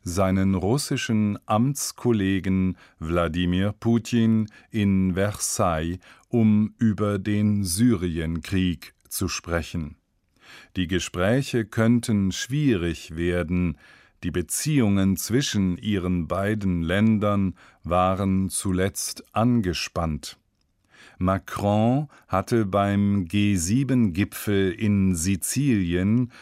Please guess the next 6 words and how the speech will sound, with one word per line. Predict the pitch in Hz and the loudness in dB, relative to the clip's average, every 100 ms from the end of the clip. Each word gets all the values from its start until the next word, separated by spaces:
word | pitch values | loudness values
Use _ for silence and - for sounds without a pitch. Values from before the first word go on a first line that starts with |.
| - | -10
einen | - 107 117 120 120 - _ _ - | -2 4 6 6 2 -4 _ _ -2
anspruchsvollen | 131 170 170 - - 156 - - - - 120 123 123 107 | 2 2 -2 -6 -4 -4 -4 -10 -4 0 2 4 2 0
Dialog | 110 117 113 113 147 107 82 - _ _ _ _ | 2 4 4 4 4 4 0 -8 _ _ _ _
mit | 104 - | -2 2
Moskau | 98 95 - - 92 92 | 0 0 -2 0 0 0
angekündigt, | 104 113 117 95 85 - 98 98 107 131 - | 2 4 4 2 -4 0 2 4 2 -2 -8